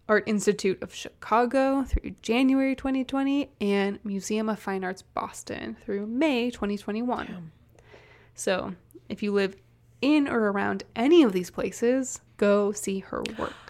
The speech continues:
Speaker 2: Can we, when the pot, when someone starts donating one dollar a month, can we s-,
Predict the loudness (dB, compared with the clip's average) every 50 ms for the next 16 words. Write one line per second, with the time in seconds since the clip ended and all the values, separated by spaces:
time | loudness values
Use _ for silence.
0 | -20 -20 _ _ _ _ -14 -10 -6 -6 -4 -4 -6 -6 -6 -4 -2 0 2 2
1 | 2 2 0 -2 -2 -4 -4 -4 -6 -6 -6 -6 -8 -10 -12 _ -14 -10 -4 -2
2 | 0 0 0 0 0 0 0 0 -2 -2 -2 -2 -2 -2 0 -2 -2 -2 -2 -2
3 | -2 0 -2 -2 -2 -2 -2 -2 0 0 0 -2 -2 -2 -2 -2 -2 -2 -2 -2
4 | -2 -2 -2 -2 0 0 -2 -2 -2 -4 -4 -6 -8 -8 -6 -6 -4 -4 -6 -8
5 | -10 -14 -16 -18 -10 -8 -6 -6 -4 -6 -6 -6 -6 -4 -2 -2 -2 -2 -2 -2
6 | -4 -4 -6 -10 _ _ _ _ _ _ _ _ _ _ _ _ -12 -8 -6 -4
7 | -4 -4 -6 -6 -10 -14 -18 -20 -20 -20